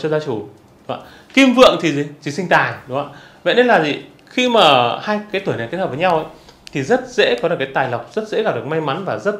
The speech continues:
dễ được gì? Bình an trong cuộc sống. Đó, đó là những người tuổi, tuổi Thân kết hợp với những người tuổi Dậu. Và những người tuổi Thân ấy, để may mắn hơn nữa khi kết hợp với những người tuổi Dậu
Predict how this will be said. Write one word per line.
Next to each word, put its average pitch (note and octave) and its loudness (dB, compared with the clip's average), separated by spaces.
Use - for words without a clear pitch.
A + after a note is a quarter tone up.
dễ D#3+ -4
được E3 -4
gì? A2 -10
Bình C3 -6
an C#3 -4
trong C#3+ -6
cuộc A#2+ -8
sống. G#2+ -8
Đó, D3+ 2
đó D#3+ 2
là G3+ 4
những F#3+ 0
người G#3+ 6
tuổi, C3 4
tuổi B2+ -8
Thân G3+ 2
kết G3+ -4
hợp F#3 0
với C3+ -4
những F#3+ -2
người A3 0
tuổi C3 -2
Dậu. D3 2
Và F3+ 6
những A3 2
người C4+ 6
tuổi D#3 4
Thân A#3+ 4
ấy, - -8
để B2+ 0
may D#3+ 4
mắn G3 4
hơn A#3 0
nữa G#3+ 2
khi A3+ -8
kết A#3+ -2
hợp A3+ -2
với C3+ -6
những F3+ -6
người F3 -2
tuổi A#2 -4
Dậu D3 -2